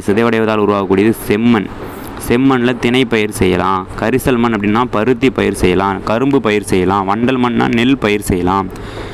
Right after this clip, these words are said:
இதெல்லாம் தெரிஞ்சு வச்சுக்கோங்க. அடுத்த கொஸ்டின் பாருங்கள், நன்கு வளமான மண் உருவாவதற்கு ஏறத்தாழ மூவாயிரம் வருஷம் எடுத்துக்கும். அப்போ மண் அப்படின்றது புதுப்பிக்க இயலாத ஒரு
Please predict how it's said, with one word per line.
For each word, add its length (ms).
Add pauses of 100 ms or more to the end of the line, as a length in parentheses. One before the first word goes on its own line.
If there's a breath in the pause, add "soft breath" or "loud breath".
(160 loud breath)
இதெல்லாம் 300
தெரிஞ்சு 220
வச்சுக்கோங்க. 360 (480 loud breath)
அடுத்த 240
கொஸ்டின் 280
பாருங்கள், 340
நன்கு 380
வளமான 460 (120)
மண் 160 (240)
உருவாவதற்கு 640 (180)
ஏறத்தாழ 560 (180)
மூவாயிரம் 540
வருஷம் 280
எடுத்துக்கும். 380 (380 loud breath)
அப்போ 160 (120)
மண் 160 (100)
அப்படின்றது 500
புதுப்பிக்க 420 (120)
இயலாத 460
ஒரு 140